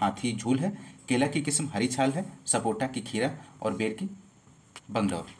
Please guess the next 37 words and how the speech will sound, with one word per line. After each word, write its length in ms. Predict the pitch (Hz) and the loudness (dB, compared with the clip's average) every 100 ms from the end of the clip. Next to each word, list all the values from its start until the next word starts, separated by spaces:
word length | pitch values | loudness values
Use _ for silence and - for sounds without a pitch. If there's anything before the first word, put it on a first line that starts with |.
| - - - 117 | -20 -20 -4 2
Next 320 | 170 175 - | 4 4 2
fifty 320 | 110 123 123 104 | 2 2 2 2
थ्री 340 | 101 - 131 | 0 4 4
यहाँ 180 | 135 135 | 4 4
पर 140 | 147 | 2
है, 280 | 196 - - | 0 -6 -6
सूची 240 | - 147 202 | 0 2 4
first 200 | 185 180 | 2 2
को 120 | 185 | 0
सूची 240 | 139 127 | 2 2
second 240 | 143 127 120 | 0 2 2
से 140 | - | 4
सुमेलित 360 | - 101 117 113 | 4 4 2 0
कीजिए 220 | 107 120 | -2 -2
तथा 220 | 107 110 | -2 2
नीचे 260 | 104 101 131 | 2 4 2
दिए 140 | 113 | 0
गए 120 | 110 | 0
कोड 200 | 131 101 | 0 0
से 140 | - 170 | 0 2
सही 340 | - 101 123 | 4 4 0
उत्तर 380 | 120 92 160 185 - - - - | -4 -2 0 0 -4 -18 -16 -2
चुनिए। 340 | 135 110 87 - - - | 2 4 2 -4 -12 2
तो 60 | 135 | 4
यहाँ 160 | 151 | 4
पर 120 | 156 | 4
एक 180 | 139 139 | 2 4
तरफ, 300 | 139 139 - | 2 2 4
अ, 100 | 123 | 4
सूची 260 | 117 104 104 | 4 0 -2
first 260 | 113 107 | 0 0
है 60 | 143 | 2
जिसमें 420 | 110 113 107 104 | 2 2 2 0
शब्द 280 | - 107 101 | 2 2 2
और 80 | 110 | 0
सिद्धांत 460 | - 95 113 127 | 0 0 0 0
है, 160 | 190 | -2